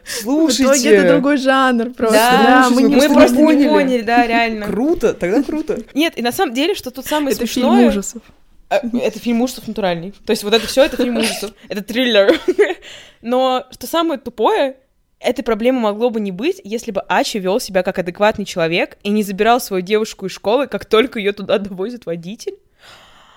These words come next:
Speaker 1: Типа, пусть сходит на уроки, а
Speaker 3: Ну
Speaker 1: потом
Speaker 3: да.
Speaker 1: езжайте, куда хотите. Ну,
Speaker 3: Дай
Speaker 1: типа, в чём
Speaker 3: своей,
Speaker 1: проблема?
Speaker 3: ну,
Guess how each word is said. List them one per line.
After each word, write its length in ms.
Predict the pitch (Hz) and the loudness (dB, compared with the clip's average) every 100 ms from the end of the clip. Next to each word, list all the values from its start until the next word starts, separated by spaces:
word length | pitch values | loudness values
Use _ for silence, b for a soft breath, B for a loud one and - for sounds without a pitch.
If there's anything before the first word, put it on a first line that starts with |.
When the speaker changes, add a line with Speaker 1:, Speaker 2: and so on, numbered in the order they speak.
| b b - | b b -4
Speaker 1:
Типа, 160 | 233 | -4
пусть 240 | 233 294 - | 0 0 0
сходит 280 | 294 349 | 2 2
на 100 | 254 | 2
уроки, 360 | 240 277 294 269 | 2 2 0 -2
а 60 | - | 0
Speaker 3:
Ну 80 | 262 | 4
Speaker 1:
потом 160 | 240 | 6
Speaker 3:
да. 140 | 403 403 | 6 6
Speaker 1:
езжайте, 340 | 262 302 - | 6 4 0
куда 240 | 226 233 | -2 -2
хотите. 500 | 247 240 269 269 - | 0 -6 -6 -6 -6
Ну, 80 | 190 | 0
Speaker 3:
Дай 180 | 220 320 | 4 4
Speaker 1:
типа, 100 | - | 2
в 20 | |
чём 80 | 254 | 2
Speaker 3:
своей, 120 | 269 | 2
Speaker 1:
проблема? 380 | 254 247 269 233 | 2 -2 -2 0
Speaker 3:
ну, 220 | 196 180 | -2 -6